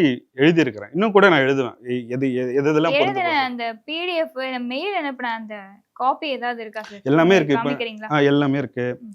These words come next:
Speaker 2: இந்த மெயில்ல வந்து நீங்க அனுப்புனதுக்கான பதிவு இருக்கு. ஆனா அவங்க ரிப்ளை வந்து இவ்ளோ சிம்பிளா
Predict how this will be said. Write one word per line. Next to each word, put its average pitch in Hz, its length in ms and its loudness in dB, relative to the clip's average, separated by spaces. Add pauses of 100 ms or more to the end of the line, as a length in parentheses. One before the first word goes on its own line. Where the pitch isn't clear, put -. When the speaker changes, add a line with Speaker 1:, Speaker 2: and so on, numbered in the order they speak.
(160)
Speaker 2:
இந்த 269 240 -8
மெயில்ல 349 460 -6
வந்து 269 300 -6 (600)
நீங்க 302 480 -8
அனுப்புனதுக்கான 311 720 -2 (120)
பதிவு 254 320 -6
இருக்கு. 220 380 -12 (100)
ஆனா 285 300 -4
அவங்க 277 280 -4
ரிப்ளை 269 340 -8
வந்து 339 200 -6
இவ்ளோ 302 340 -6
சிம்பிளா 330 320 -6